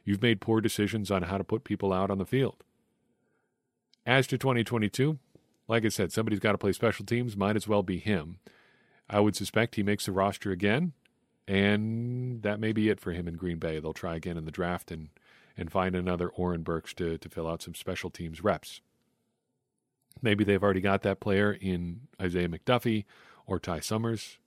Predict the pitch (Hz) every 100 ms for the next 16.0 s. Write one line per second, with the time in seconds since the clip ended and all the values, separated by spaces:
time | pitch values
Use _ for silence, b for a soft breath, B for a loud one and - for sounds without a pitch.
0 | _ 107 101 98 - - _ _ _ b
1 | b b b b b _ _ _ _ _
2 | 131 110 - _ _ _ _ _ _ -
3 | 95 113 110 - 104 98 113 113 110 -
4 | - 107 101 101 - _ _ 110 104 104
5 | 98 95 92 87 90 - 87 85 78 80
6 | 82 82 87 90 80 80 87 85 78 82
7 | 80 80 80 - 90 78 78 80 82 76
8 | - _ _ B B B B B 120 151
9 | 170 147 127 135 - 127 101 117 104 -
10 | 120 87 73 - - 95 92 95 - 90
11 | 87 85 85 85 82 90 - 107 - 110
12 | 101 92 92 - - 101 90 - 101 -
13 | - 90 76 76 80 85 82 80 98 95
14 | 90 98 90 82 - 92 92 90 92 82
15 | 78 101 92 - 85 80 113 - 120 110